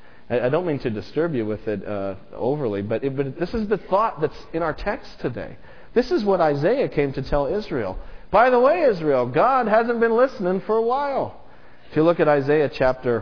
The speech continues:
one, verse ten, Isaiah comes to tell Israel that God has not been paying attention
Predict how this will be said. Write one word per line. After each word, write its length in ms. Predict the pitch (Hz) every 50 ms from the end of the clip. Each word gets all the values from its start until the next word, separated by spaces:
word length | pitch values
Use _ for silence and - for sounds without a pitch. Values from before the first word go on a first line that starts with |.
| 110
one, 300 | 113 120 131 135 135 123
verse 220 | 120 120 117 - - -
ten, 320 | - 143 131 120 110 104 - - - - - - - - - - - - - - - - - - - - - -
Isaiah 380 | 139 156 151 147 175 196 220
comes 300 | - - 175 165 170 170
to 100 | - 160
tell 260 | 139 - 156 160 175
Israel 600 | - 160 170 165 143 139 117 107 101 98 113 131 - - - - - - - - -
that 220 | 131 135 120 113 107
God 360 | 147 147 165 175 180 185 175
has 260 | 160 151 123 - -
not 420 | 127 131 143 160 175 202 196 151
been 260 | 147 151 139 139 135 131
paying 280 | - 147 139 139 135
attention 680 | 127 120 - 135 131 131 127 - 110 104 101 107 123